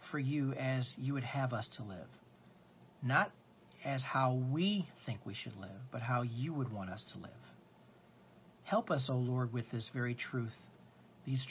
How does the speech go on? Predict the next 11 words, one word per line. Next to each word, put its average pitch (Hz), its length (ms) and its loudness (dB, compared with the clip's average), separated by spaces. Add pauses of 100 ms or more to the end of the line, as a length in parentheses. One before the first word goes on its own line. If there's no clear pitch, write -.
truths 139 240 0
that 123 80 2
we've 117 160 0
talked 117 240 0
about 117 240 -2
today. 113 380 -6 (1080)
Help - 280 -2
us 151 220 2
with 123 160 2 (720)
continuing 147 380 0
to 127 80 4